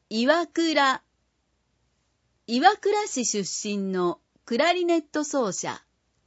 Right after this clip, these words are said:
山川真紀子とクラリネッ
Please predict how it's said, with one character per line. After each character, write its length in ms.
山 420
川 500
真 180
紀 220
子 320
と 300
ク 140
ラ 160
リ 120
ネ 120
ッ 80